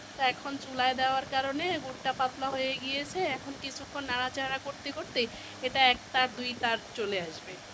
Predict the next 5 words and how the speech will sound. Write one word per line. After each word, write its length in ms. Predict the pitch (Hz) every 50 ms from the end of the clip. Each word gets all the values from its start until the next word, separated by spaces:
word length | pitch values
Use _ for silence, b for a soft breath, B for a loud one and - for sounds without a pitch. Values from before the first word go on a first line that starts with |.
| - - - - - - - - - - - - - - - - - - - - - - - - -
তো 220 | 269 262 254 254 - B B B B B B B 247
আমি 280 | 262 277 285 277 269 262
এভাবে 340 | 254 269 285 262 269 269
করে, 420 | 262 277 277 269 254 240 254 269 -
আহ, 460 | - - - - - 233 226 226